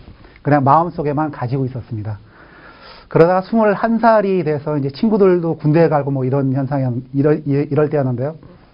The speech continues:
저는 이제 군대를 못 갔어요. 군대를 못 간 이유가 학력 미달 때문에 못 간 거죠. 그래, 그것도 군대를 안 가게 되면 요즘은 뭐, 진짜 뭐, 뭐, 신의 아들 뭐 이렇게 얘기를 합니다만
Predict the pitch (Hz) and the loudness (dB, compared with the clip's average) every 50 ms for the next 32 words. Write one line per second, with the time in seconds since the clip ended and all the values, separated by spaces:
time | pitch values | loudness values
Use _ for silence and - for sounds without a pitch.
0 | - - - _ _ _ _ - - 147 147 151 147 151 147 - 147 151 170 175 | -20 -20 -20 _ _ _ _ -4 0 2 2 2 2 0 0 0 2 2 4 2
1 | 151 120 123 123 - 139 127 131 139 139 135 - 143 143 151 151 135 123 123 - | 2 0 -2 -4 -4 -4 -6 -6 -6 -8 -6 -2 0 0 0 0 -2 -4 -2 -2
2 | 156 151 139 131 135 131 127 131 156 170 180 180 180 - - _ _ _ - - | -2 0 0 0 -2 -2 -2 -2 -2 -2 -2 -4 -8 -14 -20 _ _ _ -6 -2
3 | 190 190 202 202 180 156 143 147 139 127 127 135 127 120 123 120 113 107 - - | 0 2 2 2 2 0 0 0 -2 -2 -4 -6 -6 -4 -4 -6 -6 -6 -6 -6
4 | 117 110 101 104 104 127 131 117 - - - - - - _ _ - - - - | -6 -6 -6 -6 -6 -6 -8 -8 -10 -12 -20 -20 -20 -20 _ _ -20 -20 -20 -20
5 | - - - - - - - - - _ - - 151 165 165 160 156 - 147 165 | -20 -20 -20 -20 -20 -20 -20 -20 -20 _ -2 0 2 2 2 0 -2 0 2 2
6 | 190 185 185 - - _ - 185 190 190 185 170 156 160 - 156 165 175 160 185 | 2 0 -2 -10 -8 _ 2 2 4 4 2 0 -2 -4 0 0 2 4 4 4
7 | 190 185 180 175 170 170 170 160 175 175 170 139 143 151 160 156 160 151 147 135 | 4 4 4 4 4 2 2 2 2 2 0 2 2 2 2 2 2 0 0 0
8 | 139 139 143 160 160 139 117 104 101 101 - _ _ _ _ _ - 135 143 147 | -2 -2 -2 -2 -2 -4 -6 -10 -12 -16 -20 _ _ _ _ _ -2 0 2 2
9 | 147 160 160 165 165 160 151 147 147 147 143 143 139 135 131 131 - _ _ _ | 2 2 2 2 2 0 0 -2 -2 -2 -2 -2 -4 -6 -8 -12 -18 _ _ _
10 | _ _ _ _ _ _ _ _ _ _ _ _ _ _ 143 143 139 135 131 127 | _ _ _ _ _ _ _ _ _ _ _ _ _ _ 0 0 2 2 2 0
11 | 127 131 - 214 220 214 196 175 170 160 147 139 139 135 - 147 139 139 131 139 | 0 0 2 2 4 4 4 2 2 0 0 -2 -2 -2 -2 -2 -2 0 -2 0
12 | 120 151 165 156 156 151 135 135 131 143 151 117 101 | 0 2 2 2 2 0 0 -2 -4 -6 -8 -10 -10